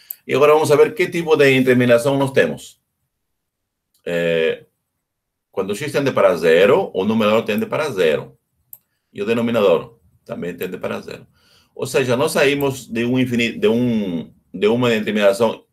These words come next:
infinito por infinito para una determinación cero por cero. Ainda estamos en la incapacidad de usar a, a primera regla del L'Hopital.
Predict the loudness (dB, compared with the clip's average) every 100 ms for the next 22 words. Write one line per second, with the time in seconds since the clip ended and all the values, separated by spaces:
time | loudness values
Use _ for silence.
0 | _ -12 -4 -2 -2 -4 -6 -4 -4 -2
1 | 0 0 -2 -6 _ _ _ _ _ -2
2 | 0 2 2 2 0 -2 -2 -2 0 -2
3 | 0 2 2 0 0 0 0 -4 _ _
4 | _ _ _ _ _ _ _ _ _ -10
5 | -6 -4 -4 -4 0 0 0 -2 -10 _
6 | _ _ _ _ _ -20 _ _ _ _
7 | _ _ _ -2 2 2 2 2 2 4
8 | 4 4 2 2 2 2 2 0 2 2
9 | 2 2 0 -2 -2 -2 0 0 2 2
10 | 2 -2 -2 -2 -2